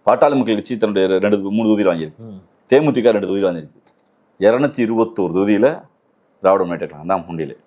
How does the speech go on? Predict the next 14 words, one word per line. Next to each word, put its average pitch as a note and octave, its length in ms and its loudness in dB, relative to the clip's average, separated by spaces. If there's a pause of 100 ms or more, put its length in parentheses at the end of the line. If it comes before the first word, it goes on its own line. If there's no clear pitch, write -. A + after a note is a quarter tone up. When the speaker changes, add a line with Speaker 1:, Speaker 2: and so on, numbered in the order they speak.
(560)
Speaker 1:
இருநூத்தி G2+ 240 2
முப்பத்தி B2 360 0
நாலு F#2+ 240 2
அந்த G2+ 280 -2
கணக்கு B2 280 -2
வர்றேன். D2 200 -8
Speaker 2:
ம், A#2 220 -18
ம். B2 200 -18
Speaker 1:
நாற்பதுக்கு C#3+ 440 2
நாங்க C3+ 220 2
விட்டுட்டோம். A#2 360 -6
Speaker 2:
ஓகே, C#3 100 -14
ஓகே, B2 200 -18
ஓகே. G#2+ 200 -18